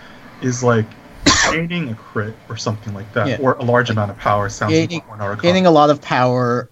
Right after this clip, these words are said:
Speaker 2: attacking multiple units, which,
Speaker 1: Yeah, you
Speaker 2: you
Speaker 1: should maybe,
Speaker 2: know.
Speaker 1: maybe you could have made this a restander and it would fit a lot more with Narukami than guard restrict.
Speaker 2: Yeah, like, see, that's the thing is, like, when you look at just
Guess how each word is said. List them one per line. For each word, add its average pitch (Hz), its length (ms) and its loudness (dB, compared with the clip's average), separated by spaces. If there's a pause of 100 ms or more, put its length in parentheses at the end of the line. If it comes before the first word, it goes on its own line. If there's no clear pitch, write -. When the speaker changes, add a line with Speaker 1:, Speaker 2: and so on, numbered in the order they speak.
Speaker 2:
attacking 135 500 0
multiple 123 400 -2
units, 113 480 -2
which, 113 400 -2 (460)
Speaker 1:
Yeah, 160 80 -2
you 156 80 0
Speaker 2:
you 160 40 -10
Speaker 1:
should 135 160 4
maybe, 110 120 6
Speaker 2:
know. 107 160 2 (240)
Speaker 1:
maybe 202 180 0
you 214 60 0
could 208 140 2
have 151 60 -4
made 143 140 2
this 135 140 -6
a - 60 -4
restander 113 520 0
and 113 80 -6
it 107 100 -4
would 107 160 -6
fit - 200 -4
a 113 60 -6
lot 107 200 -6
more 113 300 -4 (480)
with 120 180 -2 (220)
Narukami 107 580 -2 (460)
than 107 180 -2
guard 101 220 -4
restrict. - 400 -12 (720)
Speaker 2:
Yeah, 120 320 6
like, 113 200 4 (600)
see, 262 140 4
that's 403 180 6
the 247 80 6
thing 208 240 6
is, 139 160 4
like, 127 320 2 (100)
when 170 160 2
you 196 140 2
look 269 200 6
at 214 220 2
just 170 320 2